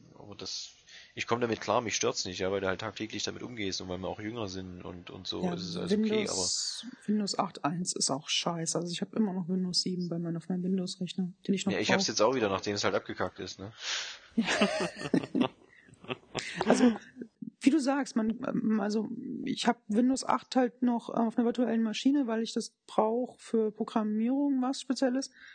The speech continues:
Speaker 1: Mhm.
Speaker 2: Ähm, und klar, man gewöhnt sich dran, aber
Speaker 1: Mhm.
Speaker 2: es macht halt den Tagesablauf gefühlt echt langsamer. Also nicht, weil das Betriebssystem langsamer ist, sondern dieses Kachelgedöns und dann,
Speaker 1: Ja.
Speaker 2: wenn du da mal schnell eine App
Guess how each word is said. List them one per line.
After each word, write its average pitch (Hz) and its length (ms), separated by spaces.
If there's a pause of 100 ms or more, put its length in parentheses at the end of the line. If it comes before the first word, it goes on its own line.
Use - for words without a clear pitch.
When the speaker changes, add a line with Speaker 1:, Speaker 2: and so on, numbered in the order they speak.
(200)
Speaker 1:
Mhm. 311 80
Speaker 2:
Ähm, 233 600 (540)
und 226 580 (360)
klar, 240 440 (140)
man 220 200
gewöhnt 240 360
sich - 180
dran, 277 300 (600)
aber 185 220
Speaker 1:
Mhm. 196 60
Speaker 2:
es - 140
macht 220 360
halt 220 160
den 208 220
Tagesablauf 208 760
gefühlt - 360
echt 190 260
langsamer. 180 560 (100)
Also 185 200
nicht, 233 200
weil 202 120
das 220 140
Betriebssystem 226 680
langsamer 220 520
ist, - 140
sondern 202 160
dieses 190 280
Kachelgedöns 214 960
und 135 100
dann, 190 220
Speaker 1:
Ja. 190 160
Speaker 2:
wenn 202 160
du 208 60
da 190 100
mal 190 100
schnell 196 220
eine 196 120
App - 140